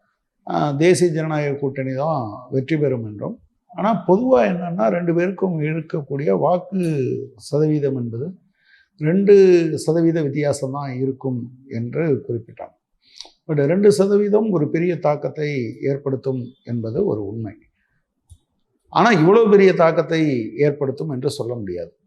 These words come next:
எனவே, நீங்க வந்து தொடர்ச்சியாக பல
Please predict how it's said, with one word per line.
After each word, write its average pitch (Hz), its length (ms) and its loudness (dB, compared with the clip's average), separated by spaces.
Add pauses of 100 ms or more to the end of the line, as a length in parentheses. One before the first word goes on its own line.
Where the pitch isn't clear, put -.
(440)
எனவே, 185 640 2 (220)
நீங்க 151 300 -6
வந்து 156 800 0 (640)
தொடர்ச்சியாக 185 1400 2
பல 185 460 4